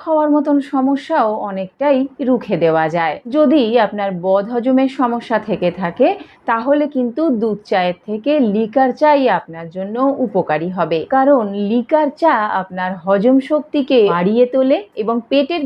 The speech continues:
বিভিন্ন সমস্যা, যেমন গ্যাস অম্বল, বদহজম, এই সমস্ত সমস্যাগুলিকে হতে দেয় না। লিকার চা আপনার হজম শক্তিকে বাড়িয়ে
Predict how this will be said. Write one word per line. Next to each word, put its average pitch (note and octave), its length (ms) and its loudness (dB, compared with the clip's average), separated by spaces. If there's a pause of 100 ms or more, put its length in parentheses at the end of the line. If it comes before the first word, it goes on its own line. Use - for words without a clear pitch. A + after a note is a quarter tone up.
বিভিন্ন B3 280 -2 (160)
সমস্যা, F3+ 400 -4 (100)
যেমন C#4+ 240 2 (140)
গ্যাস E3 240 2 (120)
অম্বল, G3 360 2 (160)
বদহজম, G3+ 680 -2 (160)
এই C4+ 80 0 (100)
সমস্ত C4 300 -2 (180)
সমস্যাগুলিকে E3 840 -2 (280)
হতে D4 300 0
দেয় D3 240 0
না। D3+ 80 -4 (240)
লিকার B3+ 340 0 (120)
চা C#4 100 2 (240)
আপনার F#3 300 -8 (160)
হজম E3+ 340 -8 (100)
শক্তিকে A3 400 -4 (120)
বাড়িয়ে A#3+ 320 0